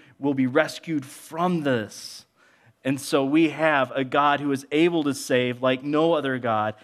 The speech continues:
and we have a salvation found in Christ that is unlike any other salvation promised, 'cause there is no other salvation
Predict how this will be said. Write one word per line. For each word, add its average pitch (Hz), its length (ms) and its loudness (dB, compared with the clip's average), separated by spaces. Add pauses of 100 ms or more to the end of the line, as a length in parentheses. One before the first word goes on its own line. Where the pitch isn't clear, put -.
(120)
and 139 160 0
we 151 140 4
have 135 200 0
a 131 60 -6
salvation 135 640 -4
found 127 260 -4
in 120 100 -8
Christ 123 520 -6 (260)
that 120 140 -2
is 120 160 -4
unlike 120 480 -4 (360)
any 151 400 -2
other 127 300 -4
salvation 117 640 -8
promised, 113 800 -8
'cause 123 160 -16
there 131 160 -6
is 135 320 -4
no 123 180 -2
other 101 220 -8
salvation 95 760 -12